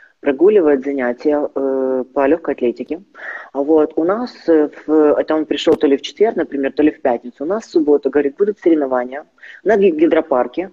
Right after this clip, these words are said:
Это бег пятьсот метров. Вот она должна прийти и выступить". Мама такая: "Ну, смотри, Таня, я папе не скажу, но если хотя бы ещё одно занятие пропустишь, а Федоренко меня предупреждает, говорит, если ты на соревнованиях не займёшь призовое место,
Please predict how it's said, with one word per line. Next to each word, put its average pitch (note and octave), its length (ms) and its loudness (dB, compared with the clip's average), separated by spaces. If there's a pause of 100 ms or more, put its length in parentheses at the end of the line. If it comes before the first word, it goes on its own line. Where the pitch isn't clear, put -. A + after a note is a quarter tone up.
(160)
Это D#3+ 180 0
бег - 340 0
пятьсот - 340 0
метров. C#3 460 -4
Вот E3 180 0
она E3+ 160 -2
должна E3+ 320 0
прийти E3 340 -2
и G#3 40 -2
выступить". C#3 640 -8
Мама C#3+ 260 -4
такая: B2+ 320 -6
"Ну, F3 120 -10
смотри, C3+ 380 -6
Таня, A#2+ 300 -10 (520)
я E3+ 120 2
папе E3 280 -2
не D3+ 140 -4
скажу, D#3 380 -4
но G3 100 -6
если - 180 -8
хотя D#3 220 0
бы D3 120 0
ещё D3 180 -2
одно C#3 180 0
занятие C#3 400 -2
пропустишь, F3 500 -4 (180)
а B2+ 80 -6
Федоренко E3+ 460 0
меня E3 240 0
предупреждает, D3 680 -2
говорит, B2 220 -4
если F3+ 200 2
ты D#3 160 -2
на C3 100 -4
соревнованиях C#3+ 580 -2
не C#3+ 120 -2
займёшь C#3+ 320 -2
призовое C#3+ 380 -2
место, A3+ 320 -6